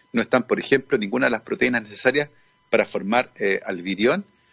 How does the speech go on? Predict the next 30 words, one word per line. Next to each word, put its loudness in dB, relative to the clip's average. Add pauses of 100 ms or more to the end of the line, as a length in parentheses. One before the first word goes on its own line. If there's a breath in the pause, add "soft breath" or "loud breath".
(160 soft breath)
eh, 2
ni 2
tampoco 2
las 2
proteínas 0
necesarias 0
para 0
que -6
se -2
replique 0
el -2
virus. -2
Tampoco -4
está 2
el 0
genoma -2
completo, 2
hay -4
solo 0
un -4
fragmento -2 (680 soft breath)
que -4
incluye 0
las 2
instrucciones -2
para 2
fabricar 2
la 2
proteína -2
Spike. -2